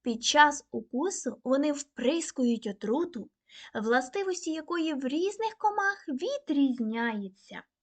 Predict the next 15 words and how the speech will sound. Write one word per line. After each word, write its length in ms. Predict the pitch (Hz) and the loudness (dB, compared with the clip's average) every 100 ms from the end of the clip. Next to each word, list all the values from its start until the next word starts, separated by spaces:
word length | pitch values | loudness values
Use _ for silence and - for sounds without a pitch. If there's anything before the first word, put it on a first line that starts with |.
| _ _ _ - - | _ _ _ -18 -8
Розглянемо 840 | 294 440 427 320 349 359 311 269 254 | 2 2 2 -2 0 2 2 0 -2
з 100 | 226 | -2
вами 420 | 262 381 349 311 - _ | 0 0 -2 -6 -12 _
зображення 960 | 254 254 285 262 285 320 320 285 226 - | -2 2 4 2 0 -2 0 0 0 -2
отруйних 600 | 247 240 247 240 240 240 | -4 0 2 4 2 0
комах. 560 | 320 311 311 202 - _ _ _ _ _ _ - - - | -4 -2 0 -2 -6 _ _ _ _ _ _ -20 -20 -4
Шершень. 1000 | - - 392 320 220 214 - 320 427 494 _ _ _ _ _ _ _ _ _ _ _ _ _ _ _ _ _ - - _ | 2 4 6 6 6 2 -2 -2 -6 -10 _ _ _ _ _ _ _ _ _ _ _ _ _ _ _ _ _ -20 -20 _
Так, 260 | 381 330 | 2 4
ми 140 | 302 302 | 2 4
бачимо, 420 | 339 339 339 320 | 6 6 2 -2
він 220 | 330 311 | -2 -2
трішки 460 | 320 339 349 - 392 | 0 0 0 -2 -6
схожий 480 | - - 311 320 330 | -8 -2 0 0 -2
по 180 | 311 | 0
забарвленню 1000 | 277 254 214 220 285 403 403 320 262 208 | 2 2 2 4 4 4 2 2 4 2